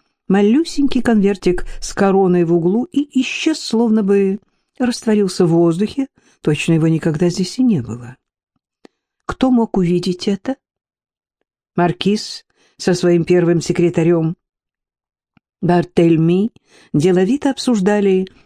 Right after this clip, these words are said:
этикетку на бутылке вина, поданной официантом. Князь Голицын с аппетитом поедал салат из спаржи с трюфелями. Княжна Голицына рассказывала маркизе де Нуайль о болезни своей комнатной собачки.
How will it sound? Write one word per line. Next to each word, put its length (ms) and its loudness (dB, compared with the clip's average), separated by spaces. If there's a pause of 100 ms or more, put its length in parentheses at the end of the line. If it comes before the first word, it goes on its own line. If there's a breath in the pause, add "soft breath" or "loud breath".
(100)
этикетку 720 -2
на 120 2
бутылке 560 0
вина, 480 0
поданной 480 0
официантом. 800 -10 (640 soft breath)
Князь 340 2
Голицын 640 2
с 140 -4
аппетитом 580 0
поедал 420 2
салат 520 0
из 160 -4
спаржи 640 -2
с 160 -16
трюфелями. 760 0 (680)
Княжна 420 2
Голицына 580 2
рассказывала 600 0
маркизе 520 -2
де 180 0
Нуайль 640 -2 (500 soft breath)
о 120 -2
болезни 540 0
своей 320 0
комнатной 560 0
собачки. 840 -10